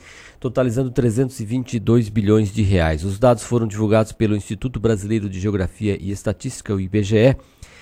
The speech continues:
e de acordo com o órgão, o crescimento do setor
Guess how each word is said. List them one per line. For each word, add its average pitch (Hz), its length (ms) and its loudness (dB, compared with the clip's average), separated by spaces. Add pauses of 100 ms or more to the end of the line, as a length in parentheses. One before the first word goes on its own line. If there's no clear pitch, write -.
(200)
e 117 80 -2
de 123 100 2
acordo 131 420 4
com 123 400 0
o 104 140 -4
órgão, 139 440 6
o 127 140 -4
crescimento 117 540 -4
do 113 80 -14
setor 120 420 -2